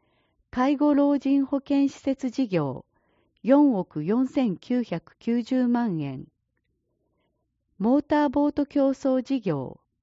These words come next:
零円。なお、波数処理の関係上、数値の集計が合計と合わない場合があります。図終わり。自治体では、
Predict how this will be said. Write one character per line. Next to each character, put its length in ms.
零 320
円。 260
な 240
お、 160
波 220
数 260
処 160
理 140
の 140
関 280
係 260
上、 340
数 340
値 160
の 140
集 280
計 280
が 220
合 260
計 260
と 240
合 100
わ 140
な 140
い 80
場 260
合 100
が 180
あ 60
り 120
ま 160
す。 260
図 380
終 160
わ 180
り。 240
自 180
治 200
体 260
で 160
は、 240